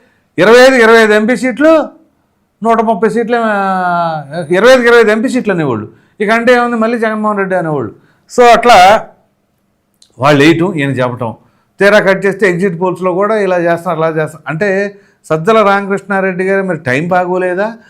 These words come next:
లేకపోతే అసలు మాట, ఆయన మా, ఓ మాట చెప్పారంటే దానికి రివర్స్‌లో ఉంటుందని అర్థం చేసుకోవాలా? చివరికి ఇప్పుడు ఆయన చెబుతున్న దానిని బట్టి ఇక జగన్మోహన్ రెడ్డి గారు అసెంబ్లీకి రావా-, రాకూడదు, లేకపోతే రారు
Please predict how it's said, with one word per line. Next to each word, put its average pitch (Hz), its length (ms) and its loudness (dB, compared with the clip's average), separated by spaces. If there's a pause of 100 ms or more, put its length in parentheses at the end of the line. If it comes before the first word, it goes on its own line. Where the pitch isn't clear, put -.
(200)
లేకపోతే 180 260 2
అసలు 185 200 -2
మాట, 175 380 0
ఆయన 160 280 2
మా, 139 240 0
ఓ 131 180 -2
మాట 175 340 -2
చెప్పారంటే 196 460 -4
దానికి 175 280 -4
రివర్స్‌లో 185 380 -2
ఉంటుందని 180 400 -6
అర్థం 156 280 -6
చేసుకోవాలా? 160 520 -4 (600)
చివరికి 220 600 4 (260)
ఇప్పుడు 226 260 2
ఆయన 214 340 6
చెబుతున్న 220 500 0
దానిని 220 340 2
బట్టి 190 640 0 (200)
ఇక 240 80 0
జగన్మోహన్ 233 540 2
రెడ్డి 214 180 -2
గారు 220 140 2
అసెంబ్లీకి 202 400 -2
రావా-, 165 680 4
రాకూడదు, 190 500 0
లేకపోతే 170 360 -2
రారు 202 460 2